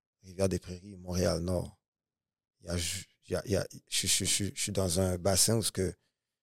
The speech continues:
j'ai une grande clientèle comme ça. C'est pour ça que j'ai ouvert mon gym là.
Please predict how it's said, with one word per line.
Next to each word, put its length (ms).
j'ai 140
une 60
grande 280
clientèle 440
comme 180
ça. 240
C'est 120
pour 120
ça 160
que 60
j'ai 120
ouvert 300
mon 200
gym 240
là. 200